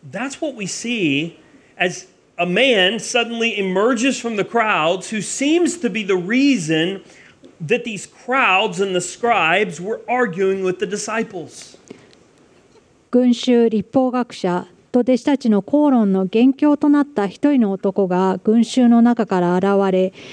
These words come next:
Speaker 2: 非常に困難な状況が浮かび上がったことがここではわかります。
Speaker 1: Let's read the second part of this event from verses seventeen through verse twenty-seven.
Speaker 2: それでは、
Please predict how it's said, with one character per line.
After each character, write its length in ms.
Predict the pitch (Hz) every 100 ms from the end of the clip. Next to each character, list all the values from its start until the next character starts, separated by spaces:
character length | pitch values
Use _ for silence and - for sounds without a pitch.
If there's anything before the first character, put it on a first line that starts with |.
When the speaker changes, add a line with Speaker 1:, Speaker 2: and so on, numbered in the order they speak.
| - -
Speaker 2:
非 140 | 233
常 240 | 247 294 294
に 180 | 294
困 260 | 285 294 285
難 180 | 233 196
な 140 | 196
状 160 | 190 202
況 280 | - 208 208
が 280 | 262 233
浮 40 | 208
か 140 | 220
び 160 | 214 214
上 80 | 214
が 100 | 220
っ 40 |
た 160 | - 190
こ 120 | 196
と 120 | 254
が 160 | 285 262
こ 140 | 202
こ 140 | 196 196
で 120 | 226
は 160 | 262
わ 100 | 185 175
か 120 | 180
り 100 | 175
ま 200 | 175 175
す。 220 | - - - _ - -
Speaker 1:
Let's 220 | 220 233 269
read 160 | 302
the 60 | 214
second 500 | - - 233 226 202 -
part 220 | 165 156
of 80 | 139
this 200 | 135 156
event 440 | 120 131 117 -
from 400 | - 165 143 131 -
verses 380 | 151 185 185 165
seventeen 800 | - 196 180 165 185 170 160
through 240 | 143 147 143
verse 280 | 139 139 -
twenty-seven. 640 | - 147 127 135 120 101 - - _ _ _ _ _ -
Speaker 2:
そ 200 | - 277
れ 100 | 294
で 120 | 302
は、 360 | 254 208 196